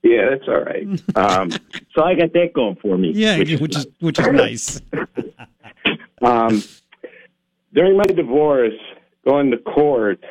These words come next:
Speaker 1: my ex-wife told me, told the judge she feared for her life. I owned this shotgun with a thirty-inch barrel, a hunting shotgun. The judge made me remove it from my house. Well, and what had happened was,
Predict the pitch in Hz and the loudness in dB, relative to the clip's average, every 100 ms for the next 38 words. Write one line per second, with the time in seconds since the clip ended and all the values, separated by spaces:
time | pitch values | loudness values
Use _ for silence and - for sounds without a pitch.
0 | - _ _ _ _ _ _ _ _ _ | -20 _ _ _ _ _ _ _ _ _
1 | 98 117 - 156 156 147 135 131 123 110 | 0 0 2 -2 0 0 2 2 0 -2
2 | - _ _ 143 135 120 107 - - 151 | -6 _ _ -2 0 0 -4 -10 0 0
3 | 147 113 113 113 113 - 123 147 135 120 | 2 0 0 0 0 -2 -2 2 2 2
4 | 113 104 98 95 78 71 _ _ _ _ | 0 2 2 2 -2 -8 _ _ _ _
5 | - 110 107 113 104 92 - _ _ _ | -2 0 2 2 2 0 -2 _ _ _
6 | _ _ - 165 160 160 117 98 - - | _ _ 0 2 2 -2 -6 -6 -8 -2
7 | 110 104 - 170 160 147 131 - - 117 | -2 -2 0 2 2 -2 -4 -4 -2 0
8 | 95 78 76 127 120 92 80 - 80 73 | 0 -2 -4 -2 0 -2 -2 -2 -2 -4
9 | - 67 _ _ _ _ _ _ _ - | -8 -10 _ _ _ _ _ _ _ 0
10 | 139 131 202 190 - 143 147 139 131 113 | 0 2 2 0 -2 0 0 2 4 4
11 | 120 123 107 - 101 85 85 - 117 76 | 2 0 0 0 0 0 -2 -4 -4 -4
12 | - - - _ _ _ _ _ _ 113 | -6 -18 -18 _ _ _ _ _ _ 0
13 | 113 - 110 - - - 101 92 98 143 | 0 2 0 0 -10 -2 0 0 0 0
14 | 160 135 95 80 76 | 0 0 0 0 0